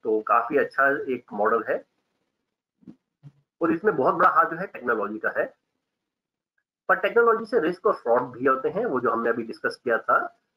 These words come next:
Friends की, अ, risk basically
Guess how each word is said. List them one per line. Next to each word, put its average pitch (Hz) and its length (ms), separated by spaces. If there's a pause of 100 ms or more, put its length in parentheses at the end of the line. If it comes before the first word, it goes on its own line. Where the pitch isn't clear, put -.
(540)
Friends 196 260
की, 202 320
अ, 113 580
risk 185 280 (240)
basically 175 960